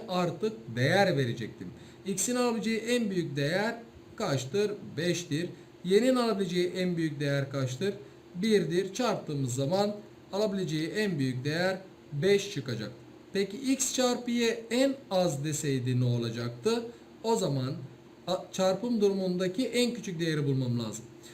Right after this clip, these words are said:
Şimdi ikisini en küçük değer verirsem sonuç ne olur? İkisi de negatif geleceği için pozitif olur. Ama ben şöyle bir şey yapabilirim. Burada biraz böyle ince düşünmen lazım.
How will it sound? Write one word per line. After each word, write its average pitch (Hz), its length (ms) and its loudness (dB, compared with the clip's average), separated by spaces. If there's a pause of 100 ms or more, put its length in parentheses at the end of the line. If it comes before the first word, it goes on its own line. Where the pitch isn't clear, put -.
(200)
Şimdi 190 140 -2
ikisini 262 500 2
en 254 280 4
küçük 247 300 -4
değer 220 340 2
verirsem 202 680 0 (480)
sonuç 247 460 0 (440)
ne 240 80 4
olur? 175 360 6
İkisi 208 360 -4
de 202 180 2
negatif 214 420 0
geleceği 196 400 2
için 254 260 -4 (260)
pozitif 185 420 2
olur. 117 100 -4 (360)
Ama 202 240 0
ben 240 160 2
şöyle 240 360 0
bir 170 60 -2
şey 226 200 -2
yapabilirim. 156 580 0
Burada 175 360 2
biraz 226 260 0 (500)
böyle 208 260 4
ince 214 320 4
düşünmen 139 500 0
lazım. 107 240 -4